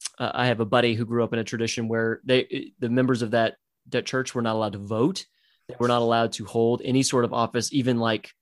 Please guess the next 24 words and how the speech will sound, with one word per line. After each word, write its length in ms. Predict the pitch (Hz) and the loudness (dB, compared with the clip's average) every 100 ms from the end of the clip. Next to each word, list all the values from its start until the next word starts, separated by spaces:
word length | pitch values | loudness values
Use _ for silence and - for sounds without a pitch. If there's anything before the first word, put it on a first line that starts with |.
| _ _ - | _ _ -4
you 100 | 120 | -2
know, 120 | 107 | -2
city 300 | - 135 123 | 0 0 0
councilor. 600 | 127 117 117 - - - _ _ _ _ - | 0 -2 -2 -8 -12 -20 _ _ _ _ -8
Um, 480 | 120 117 110 104 104 - _ _ _ _ _ - - | -2 0 -2 -4 -8 -14 _ _ _ _ _ -12 -2
and, 560 | 135 127 117 110 101 - _ | 2 4 2 0 -6 -14 _
uh, 200 | 120 85 - _ | -14 -14 -18 _
I, 120 | 120 - | -14 -2
I 80 | 135 | 0
think 340 | - 135 - - - _ | 4 2 0 -14 -20 _
you, 140 | 139 147 | -4 2
what 200 | 139 147 | 2 2
you 120 | 127 | 2
say 180 | 151 135 | 4 4
about 180 | 131 | 2
sort 180 | 131 120 | 0 -4
of, 60 | 104 _ - | -6 _ -10
uh, 360 | 131 113 123 120 _ | -4 -4 -4 -8 _
uh, 160 | - - - _ _ _ - _ _ _ _ | -12 -12 -14 _ _ _ -20 _ _ _ _
pointing 400 | - 156 147 127 | -2 2 4 2
back 360 | 120 127 127 - | 2 0 0 -2
to 240 | - 120 | -6 -4
the, 100 | 113 104 | -4 -4
that 180 | 117 | -6